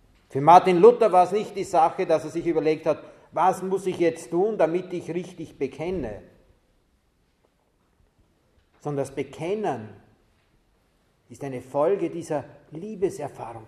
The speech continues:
Gottes gewesen. Nehmen wir ein,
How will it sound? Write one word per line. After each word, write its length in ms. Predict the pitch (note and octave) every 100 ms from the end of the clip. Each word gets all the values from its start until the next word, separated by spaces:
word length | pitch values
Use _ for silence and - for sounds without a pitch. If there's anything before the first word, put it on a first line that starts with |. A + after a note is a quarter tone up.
| -
Gottes 400 | - _ _ -
gewesen. 200 | _ _ _ _ _ _ _ _ _ _ _ _ _ _ _ _ _ _ _ _ _ _ _ _ _ _ _ - - _ - _ _ - - - -
Nehmen 300 | B2 D#3+ F#3
wir 100 |
ein, 100 | F3